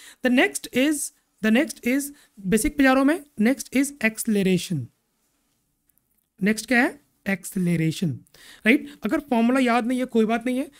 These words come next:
हम लोग आगे पढ़ने वाले फॉर्मूलाज। तो अभी के लिए जैसे मैं बता रहा हूँ, अगर आपको फॉर्मूला याद है तो कैसे लिखना है, फॉर्मूला अगर याद नहीं है, फिर बोल रहा हूँ,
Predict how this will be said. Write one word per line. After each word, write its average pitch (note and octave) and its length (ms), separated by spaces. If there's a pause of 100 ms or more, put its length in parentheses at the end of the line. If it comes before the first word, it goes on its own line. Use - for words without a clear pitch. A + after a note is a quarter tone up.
(160)
हम G#3+ 140
लोग A#3+ 260
आगे G3+ 300
पढ़ने F#3+ 300
वाले F3 260
फॉर्मूलाज। F3 480 (260)
तो F4+ 60
अभी F4+ 140
के F4+ 140
लिए D4+ 120
जैसे C#4+ 180
मैं D4+ 80
बता A#3+ 180
रहा B3+ 120
हूँ, C4 80
अगर C4+ 100
आपको C#4 260
फॉर्मूला C4 320
याद C4+ 240
है F4+ 60 (120)
तो G#4+ 200
कैसे C#4+ 220
लिखना G3 240
है, C#3 120 (320)
फॉर्मूला A3 240
अगर A#3+ 140
याद A3 300
नहीं G#3+ 200
है, A3 80
फिर C4+ 140
बोल G#3+ 160
रहा D#3+ 80
हूँ, E3 80